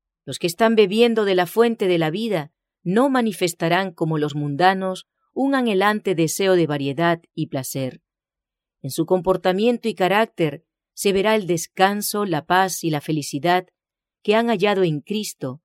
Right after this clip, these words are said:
al deponer diariamente sus perplejidades y cargas a sus pies. Mostrarán que hay contentamiento y aún gozo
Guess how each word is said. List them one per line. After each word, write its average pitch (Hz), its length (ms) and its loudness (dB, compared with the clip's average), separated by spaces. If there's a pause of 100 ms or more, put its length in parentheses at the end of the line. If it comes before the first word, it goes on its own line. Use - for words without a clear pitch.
(380)
al 165 160 -2
deponer 202 460 0
diariamente 233 800 0
sus 165 220 -2
perplejidades 170 960 -2 (140)
y 165 140 -6
cargas 170 460 -2
a 135 60 -6
sus - 220 -14
pies. 131 440 -8 (760)
Mostrarán 185 540 0
que 220 140 0
hay 214 100 2
contentamiento 180 1120 -2 (340)
y 185 120 0
aún 226 260 4
gozo 180 600 2